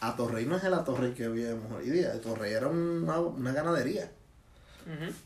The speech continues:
Speaker 1: O sea, imagínate sacar todos esos edificios de Atorrey. Tú que vives en Atorrey, Ramírez.
Speaker 2: Sí.
Speaker 1: Imagínate eso que es una vaquería gigante.
Speaker 2: No lo puedo visualizar.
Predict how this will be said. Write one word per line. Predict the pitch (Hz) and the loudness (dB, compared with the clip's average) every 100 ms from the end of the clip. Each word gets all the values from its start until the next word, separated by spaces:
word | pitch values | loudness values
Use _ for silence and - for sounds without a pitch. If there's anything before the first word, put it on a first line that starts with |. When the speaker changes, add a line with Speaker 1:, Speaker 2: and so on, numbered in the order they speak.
| - | -12
Speaker 1:
O | |
sea, | 104 92 | -12 -8
imagínate | 120 127 170 214 233 - | -4 -2 0 0 0 -2
sacar | - 147 151 160 | -4 -2 0 0
todos | 160 | 0
esos | 175 170 | 0 0
edificios | 170 175 160 | 0 2 2
de | |
Atorrey. | 147 131 117 | 4 2 4
Tú | 151 | 6
que | 185 | 10
vives | 170 165 | 10 10
en | 156 | 8
Atorrey, | 139 120 120 113 | 4 4 4 2
Ramírez. | 107 120 113 104 - - - - - | -2 -2 -4 -6 -8 -20 -20 -20 -10
Speaker 2:
Sí. | 160 - - - | -8 -8 -12 -6
Speaker 1:
Imagínate | 127 135 160 165 185 | 2 4 4 4 2
eso | 180 143 | 4 2
que | 127 | 4
es | |
una | 135 | 4
vaquería | 135 135 120 110 92 - - - - - - - - | 4 4 2 -2 -6 -10 -18 -18 -20 -20 -20 -20 -18
gigante. | - 110 113 - - - - | -4 -4 -4 -8 -14 -16 -16
Speaker 2:
No | 147 | -6
lo | 143 165 | -2 2
puedo | 160 | 2
visualizar. | 156 151 120 - | 2 2 0 -4